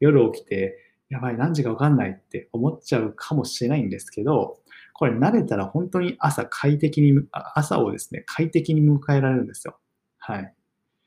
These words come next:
なのでぜひですね、まあ、騙されだと思ってと言ったらちょっと変な聞こえ方かもしれませんけどもですね、ちょっと試してみるっていう、ちょっと試してみようかなっていうぐらいで、えー、いい、いいので、えー、時計をなくして、快眠ライフを、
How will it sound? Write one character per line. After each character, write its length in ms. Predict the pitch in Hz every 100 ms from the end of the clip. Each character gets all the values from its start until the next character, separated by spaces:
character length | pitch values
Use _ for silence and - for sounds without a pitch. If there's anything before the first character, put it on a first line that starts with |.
| _ _ _ _ -
な 140 | 131
の 40 | 110
で 60 |
ぜ 160 | 107 123
ひ 100 | 113
で 100 | 101
す 140 | -
ね、 100 | 98
ま 120 | 101
あ、 20 | 98
騙 240 | 101 113
さ 140 | 127
れ 80 | 123
だ 100 | 139
と 120 | -
思 180 | 104 123
っ 60 | 135
て 120 | 113
と 120 | -
言 80 | 104
っ 40 |
た 100 | -
ら 120 | 113 98
ち 100 | -
ょ 20 |
っ 20 |
と 300 | - - - _ _ _ -
変 240 | 120 107
な 160 | 98 98 _ -
聞 120 | -
こ 80 | 123
え 40 |
方 220 | 123 123
か 80 | 113
も 80 | 98
し 160 | -
れ 60 | 117
ま 100 | 120
せ 140 | 131
ん 60 | 110
け 100 | -
ど 80 | -
も 100 | -
で 100 | -
す 140 | -
ね、 240 | 117 113 - - - -
ち 80 |
ょ 20 | 220
っ 40 |
と 120 | 151
試 240 | - 151 190
し 80 |
て 80 | -
み 120 | 113
る 140 | 107 104
っ 60 |
て 120 | - 95
い 100 | 90
う、 180 | - _
ち 80 | 202
ょ 60 |
っ 20 |
と 20 | 196
試 280 | - 123
し 60 | -
て 80 | 135
み 100 | 120
よ 120 | 123
う 20 |
か 80 | 120
な 80 | 127
っ 140 | 143
て 80 | -
い 60 | 104
う 60 |
ぐ 60 | 101
ら 100 | 95
い 80 | 95
で、 260 | 110 - _ _ - -
え 60 |
ー、 20 |
い 200 | 110 110 117
い、 40 |
い 120 | 131 113
い 120 | - -
の 160 | 101 104
で、 300 | 175 165 - - _
え 220 | 120 107
ー、 20 | 101
時 300 | - - 107
計 60 |
を 100 | 98
な 120 | 92
く 140 | - 165
し 140 | 151
て、 260 | 202 190 - _ _
快 220 | - 120
眠 200 | 110 110
ラ 140 | 110 120
イ 60 |
フ 160 | -
を、 60 | 120